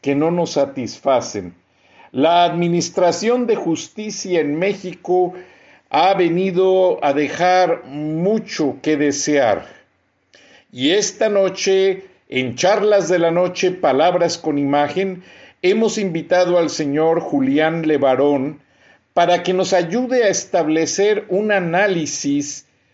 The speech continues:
sobre la situación. Ustedes, pues, ya lo conocen mejor que yo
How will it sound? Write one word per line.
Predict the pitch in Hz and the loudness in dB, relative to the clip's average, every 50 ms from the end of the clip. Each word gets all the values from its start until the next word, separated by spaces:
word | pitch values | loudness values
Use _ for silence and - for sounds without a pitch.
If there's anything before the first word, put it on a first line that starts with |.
| _ _ _ _ | _ _ _ _
sobre | - - - - - 170 165 151 160 165 160 | -12 -10 -6 -2 0 0 0 2 0 0 2
la | 156 156 151 | 2 2 2
situación. | 139 - 165 151 - - 156 156 156 156 - - 214 233 240 226 175 123 107 - - _ _ _ _ _ _ _ _ _ _ | 0 -2 -4 -6 -4 0 0 0 0 0 -2 -2 -2 0 0 0 0 -2 -4 -8 -14 _ _ _ _ _ _ _ _ _ _
Ustedes, | - - - 175 - - - 185 185 180 190 185 175 - - - _ _ _ _ _ _ _ _ _ _ _ _ _ _ _ - | -8 -6 -6 -6 -6 -4 -2 0 2 2 2 0 0 -4 -8 -12 _ _ _ _ _ _ _ _ _ _ _ _ _ _ _ -12
pues, | 147 127 113 | -10 -4 -2
ya | 139 160 170 | 0 0 2
lo | 175 170 - | 0 0 -2
conocen | 165 143 135 156 170 165 - 170 175 175 170 - - | -2 -2 -2 -2 -2 -2 -2 -4 -4 -4 -6 -10 -6
mejor | 131 123 131 123 - 151 151 156 151 147 - | -4 -2 -2 -2 0 0 0 0 0 -2 -4
que | - 165 156 | -2 -2 0
yo | 151 156 160 160 175 - - - | 0 0 2 2 0 -2 -4 -10